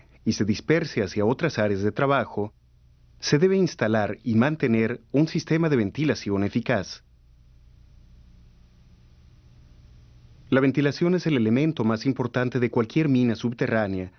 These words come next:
ya que una buena ventilación evita incendios y explosiones.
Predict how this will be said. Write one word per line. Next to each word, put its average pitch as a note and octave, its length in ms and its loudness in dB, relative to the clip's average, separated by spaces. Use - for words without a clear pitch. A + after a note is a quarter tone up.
ya B2+ 180 2
que - 100 -2
una D#3 140 4
buena B2 260 2
ventilación B2 640 0
evita A2 280 0
incendios B2 580 0
y A#2 40 0
explosiones. B2+ 760 -4